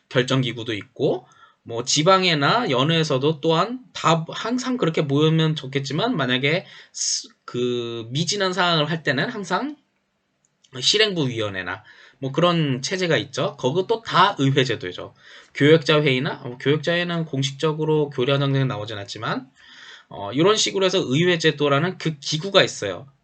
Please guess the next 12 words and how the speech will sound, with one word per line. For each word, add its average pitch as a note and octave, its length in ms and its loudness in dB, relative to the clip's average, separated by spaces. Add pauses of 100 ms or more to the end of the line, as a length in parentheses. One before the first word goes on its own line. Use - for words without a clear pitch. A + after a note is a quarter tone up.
(320)
그것을 G3 520 2
기초로 F#3+ 600 -2
하는 F#3+ 320 0 (1200)
감독의 D#3+ 540 2
최고 A3+ 320 -2
지도자로서의 C3+ 800 -2
권한으로 A2+ 880 -6
가-, A2+ 180 -12 (260)
중재로 C3 600 2
이루어진 B2+ 640 -2 (240)
의회제도라는 C3 720 2
거예요. F2+ 300 -12